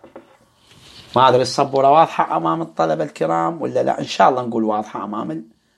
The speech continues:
الطلبة، يعني، تطلع الصورة ولا لا؟ فإذا هسه أحد الأبوين انطيناه سدس، والزوج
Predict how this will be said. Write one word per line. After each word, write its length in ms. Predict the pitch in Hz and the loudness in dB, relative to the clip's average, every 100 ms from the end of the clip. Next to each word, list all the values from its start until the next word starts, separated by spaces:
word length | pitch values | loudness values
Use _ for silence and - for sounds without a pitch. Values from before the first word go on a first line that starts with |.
| - | -10
الطلبة، 480 | - - - - - _ _ - - - 226 214 _ _ _ 740 740 _ _ _ _ _ _ _ _ - - | -10 -8 -10 -12 -20 _ _ -16 -10 -10 -10 -16 _ _ _ _ _ _ _ _ _ _ _ _ _ -12 -2
يعني، 200 | 107 107 | 2 4
تطلع 340 | 123 131 123 113 | 2 2 2 0
الصورة 360 | - 139 147 | 0 2 4
ولا 280 | 127 98 76 | 2 0 -6
لا؟ 100 | 69 - _ _ _ _ _ _ _ _ _ _ _ _ _ _ _ _ - - - - _ _ _ - | -12 -16 _ _ _ _ _ _ _ _ _ _ _ _ _ _ _ _ -20 -20 -20 -20 _ _ _ 2
فإذا 560 | 190 190 214 226 220 | 8 10 10 8 6
هسه 280 | 226 233 226 | 6 4 4
أحد 240 | 202 233 | 4 2
الأبوين 600 | 240 226 208 214 208 196 170 _ _ _ _ - | 2 4 4 6 4 0 -10 _ _ _ _ -2
انطيناه 460 | 170 165 170 170 156 | -2 2 2 2 0
سدس، 580 | - 214 269 254 - - _ _ _ _ _ _ _ _ _ _ _ - | 2 4 4 2 -2 -10 _ _ _ _ _ _ _ _ _ _ _ 4
والزوج 680 | 139 127 123 180 143 113 | 6 6 6 6 6 2